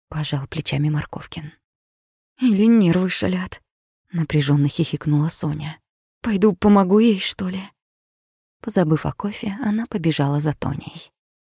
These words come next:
Я взял сэндвич с сёмгой и попробовал его на вкус. Отличная рыба. И тут я нахмурился.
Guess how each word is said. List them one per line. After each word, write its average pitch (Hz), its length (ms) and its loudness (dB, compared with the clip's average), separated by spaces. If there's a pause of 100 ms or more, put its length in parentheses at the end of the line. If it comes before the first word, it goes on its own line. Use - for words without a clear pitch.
(540)
Я 247 200 -4
взял 151 280 -2
сэндвич 202 520 -4
с - 40 -8
сёмгой 190 480 -2
и 226 80 0
попробовал 196 600 -2
его 147 260 0
на 156 140 0
вкус. - 400 -14 (440)
Отличная 160 720 -2
рыба. 139 380 -6 (880)
И - 60 -20 (260)
тут - 180 -16
я 226 140 -2
нахмурился. - 760 -6